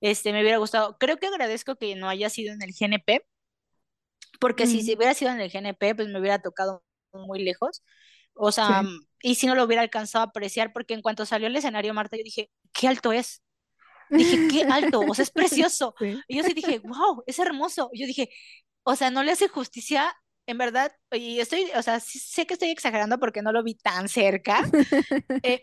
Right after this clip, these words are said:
Speaker 1: pero, o sea, sí me impresionó estando en un cubo por la altura y por su silueta. No quiero
Speaker 2: Mm.
Speaker 1: saber qué será de las personas que tuvieron la suerte de tenerlo enfrente, las V I P,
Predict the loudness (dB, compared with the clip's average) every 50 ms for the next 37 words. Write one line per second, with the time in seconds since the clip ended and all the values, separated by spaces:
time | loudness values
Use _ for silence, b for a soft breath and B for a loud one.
0 | -6 -6 0 2 2 4 2 2 0 -2 -2 -2 -2 -2 -4 -4 -8 -8 -8 -8
1 | -8 -8 -6 -4 -2 -2 -2 -2 -4 -2 -2 -2 -2 -2 -4 -2 -2 -4 -4 -4
2 | -6 -8 -6 -4 -4 -2 -2 -2 -2 -2 -4 _ -20 -12 -8 -6 -4 0 2 2
3 | 2 2 0 0 0 2 2 2 0 -2 -6 _ _ _ _ -14 -14 -12 -6 -4
4 | -2 -2 -2 -2 -4 -4 -4 -4 -4 -2 -2 -2 0 2 2 0 2 2 2 2
5 | 0 0 -4 _ -6 -6 -4 -2 0 2 4 4 4 4 2 0 0 0 0 0
6 | 0 0 -2 -4 _ _ _ -10 -8 -8 -6 -6 -6 -4 -4 -2 -4 -4 -6 _
7 | _ _ -6 -4 -2 0 -2 -2 -2 -4 -6 -4 -6 -6 -8 -8 -8 -8 -10 -10
8 | -8 -2 0 0 0 2 2 0 0 0 0 -4 -4 -2 0 0 0 0 -2 -4
9 | -6 -6 -6 -6 -6 -6 -2 -2 -2 -2 -2 -2 -2 -2 -2 0 0 0 0 0
10 | -2 -2 0 2 2 2 0 -2 -8 -12 -12